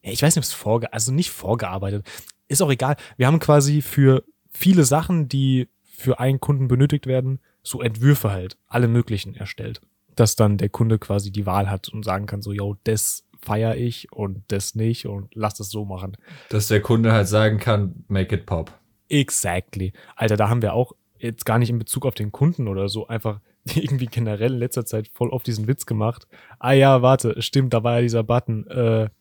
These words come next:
Speaker 1: mach es, äh, peppig.“ Nein. Doch, peppig?
Speaker 2: Ja, wird schon passen.
Speaker 1: Ja, fuck, wie heißt denn das Wort jetzt? Ja, ist auch egal.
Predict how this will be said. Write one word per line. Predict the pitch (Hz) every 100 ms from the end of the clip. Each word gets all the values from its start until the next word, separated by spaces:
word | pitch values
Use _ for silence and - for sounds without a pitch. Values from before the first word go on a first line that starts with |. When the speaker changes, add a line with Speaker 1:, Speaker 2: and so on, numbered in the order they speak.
| _
Speaker 1:
mach | 127 127 127
es, | -
äh, | 131 117 113 110 107 110 - _ _ _ -
peppig.“ | 139 - 107 -
Nein. | 113 107 98 _ _ _ _
Doch, | 120 101
peppig? | - 117 202 - -
Speaker 2:
Ja, | 120 113 107 107
wird | 110 104 101
schon | - 101
passen. | 104 95 104 -
Speaker 1:
Ja, | 101
fuck, | - 131 -
wie | 110
heißt | 151
denn | 123
das | 104
Wort | 104
jetzt? | 101 - _ _ _ -
Ja, | 117 107 - _ _
ist | 151 131
auch | 110
egal. | 101 95 98